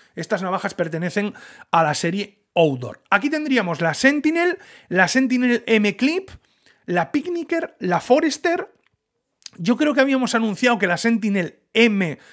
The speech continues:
se descatalogaba y efectivamente lo que queda es con la Clip. Llevando Clip sí, pero la normal no. Y aquí, digamos que dentro del Outdoor, creo que estarían todas las de ciento once, creo. Eh, Forester M Grip, Trailmaster,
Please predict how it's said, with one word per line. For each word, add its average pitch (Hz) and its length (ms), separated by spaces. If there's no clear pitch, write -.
se - 140
descatalogaba 185 920
y 202 160
efectivamente 247 800
lo 175 160
que 165 140
queda 247 240
es 254 160
con 226 240
la 151 320
Clip. 156 360
Llevando 226 360
Clip 220 200
sí, - 180
pero 208 160
la 170 100
normal 156 440
no. 135 280
Y 202 140
aquí, 277 380
digamos 233 380
que 202 140
dentro 226 320
del 233 320
Outdoor, 214 640
creo 226 220
que 226 80
estarían 220 420
todas 214 300
las 180 140
de 180 100
ciento 190 400
once, 139 520
creo. 147 360
Eh, 160 320
Forester 180 440
M 160 200
Grip, 254 500
Trailmaster, 196 1000